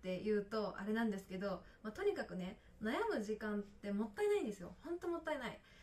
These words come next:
あの、買おうかな、どうしようかなって思いながら、レビューとかを見続けたら、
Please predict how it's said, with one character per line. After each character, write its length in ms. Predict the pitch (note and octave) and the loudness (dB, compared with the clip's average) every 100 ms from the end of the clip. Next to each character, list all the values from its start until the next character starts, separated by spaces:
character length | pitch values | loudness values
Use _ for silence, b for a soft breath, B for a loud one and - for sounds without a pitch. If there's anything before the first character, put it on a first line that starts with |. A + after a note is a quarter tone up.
| B | B
あ 40 | G#3+ | 0
の、 320 | G3+ G3+ F#3 | 0 0 -6
買 160 | - F4+ | -2 -2
お 60 | |
う 40 | F4+ | 0
か 120 | C#4+ | -2
な、 260 | C#4+ C#4+ | -2 -2
ど 160 | C4+ E4 | 0 -2
う 40 | |
し 40 | E4+ | 0
よ 100 | D4+ | -4
う 20 | |
か 80 | C4 | -4
な 240 | B3+ C#4 C#4 | -4 -4 -4
っ 40 | |
て 300 | - G#3 G3+ | -4 -4 -2
思 140 | G#3+ C4+ | 0 0
い 20 | |
な 100 | D4+ | 2
が 120 | B3+ G#3 | 0 -2
ら、 260 | A3 F#3+ F3+ | -2 -4 -2
レ 140 | A3 | 0
ビ 80 | C4 | 2
ュ 20 | D4 | 0
ー 40 | |
と 80 | G#3+ | -2
か 220 | G3 F#3+ | -4 -2
を 160 | F#3+ G3 | -2 -2
見 100 | G3+ | -2
続 220 | A#3+ A#3 | -4 -4
け 80 | G#3 | -6
た 140 | F3+ | -6
ら、 260 | F#3+ F#3+ | -4 -4